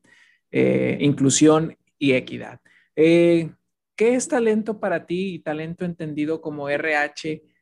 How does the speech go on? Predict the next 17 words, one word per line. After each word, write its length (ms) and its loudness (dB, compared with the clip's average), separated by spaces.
¿Y, 260 -4
y 60 -4
cómo 360 4
vives 760 0
el 180 0
emprendimiento 880 -2
desde 320 -6
las, 380 -8
desde 480 -6
esta, 400 0
esta 400 -4
área 180 -2
de 120 -4
talento 500 -8
y 120 -4
R 240 -4
H? 400 -6